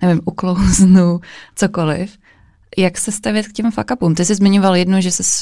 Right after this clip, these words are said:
přeřekl a zaimprovizoval si. Co dělat jako jinak, aby nás něco nerozhodilo?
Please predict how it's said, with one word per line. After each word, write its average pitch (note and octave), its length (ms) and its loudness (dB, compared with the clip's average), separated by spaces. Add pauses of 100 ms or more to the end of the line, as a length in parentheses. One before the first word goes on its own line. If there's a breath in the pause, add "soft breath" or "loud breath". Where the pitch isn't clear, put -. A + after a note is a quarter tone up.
(140)
přeřekl F#3+ 540 0
a F#3+ 80 2
zaimprovizoval E3+ 1040 0
si. F3 460 -4
Co - 160 -4
dělat G3 340 -4 (220)
jako G3 260 -6
jinak, F#3+ 320 -2
aby F#3 160 -4
nás F#3 260 -4
něco G3 220 -6
nerozhodilo? D#3+ 680 -4